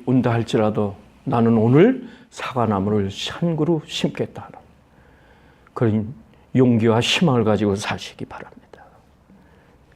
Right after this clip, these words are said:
사는 건 오늘을 사는 거예요. 정리해 봅시다. 오늘을 사는 거예요. 그래서 마음을, 삶의 이유가 있고 동기가 확실하다면은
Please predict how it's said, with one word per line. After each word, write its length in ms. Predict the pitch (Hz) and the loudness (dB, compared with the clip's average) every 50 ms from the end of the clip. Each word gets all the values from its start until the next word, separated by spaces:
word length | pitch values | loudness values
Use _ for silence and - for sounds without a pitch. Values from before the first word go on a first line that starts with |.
| _ _ _ - | _ _ _ -18
사는 400 | - - - 143 160 185 208 202 | -8 -2 0 4 4 6 6 8
건 120 | 196 196 | 6 6
오늘을 500 | 190 160 165 185 220 226 240 247 262 254 | 6 6 6 8 8 8 8 8 6 6
사는 340 | 208 185 220 240 262 254 214 | 6 4 2 2 2 2 2
거예요. 240 | 180 170 135 120 113 - 127 - _ _ _ _ _ - - - _ _ _ _ _ _ - - _ _ _ _ _ - - | 0 0 0 0 -4 -6 -10 -18 _ _ _ _ _ -20 -20 -20 _ _ _ _ _ _ -20 -20 _ _ _ _ _ -10 -2
정리해 300 | - 139 143 151 147 135 | 2 4 4 6 6 6
봅시다. 420 | 127 123 104 - - - - - - - - - - - - - - - - - | 4 2 0 0 -6 -12 -14 -16 -16 -18 -20 -20 -18 -20 -20 -20 -20 -10 0 4
오늘을 500 | - 156 220 285 277 311 320 320 320 311 247 | 6 8 8 8 8 8 8 8 8 8 6
사는 360 | 170 180 214 220 208 196 185 | 4 2 2 2 0 0 0
거예요. 360 | 175 180 185 196 190 185 156 - - - _ _ _ _ _ _ _ _ _ _ _ _ _ _ _ - _ | 0 2 2 2 2 0 -2 -4 -10 -20 _ _ _ _ _ _ _ _ _ _ _ _ _ _ _ -12 _
그래서 360 | - - 151 143 131 147 156 | 2 4 4 4 4 4 4
마음을, 680 | 143 143 139 135 139 139 139 139 139 139 139 139 135 131 - - - - | 4 6 6 6 4 4 4 4 2 2 2 0 -2 -4 -8 -18 -18 -12
삶의 460 | - - - 131 139 147 147 147 147 | -6 0 2 2 4 4 4 4 4
이유가 380 | 147 143 143 143 143 139 143 135 | 4 2 2 2 4 4 4 4
있고 320 | 135 123 127 151 147 139 | 4 2 2 0 0 0
동기가 420 | 147 131 143 147 139 139 139 143 131 | 2 0 0 0 0 2 2 2 2
확실하다면은 1300 | - - - - - 226 196 175 160 143 143 139 139 127 123 135 143 147 160 170 160 127 - - - | 2 -4 -8 -4 -2 2 2 2 4 4 2 2 2 2 4 4 4 6 6 4 4 2 0 -4 -12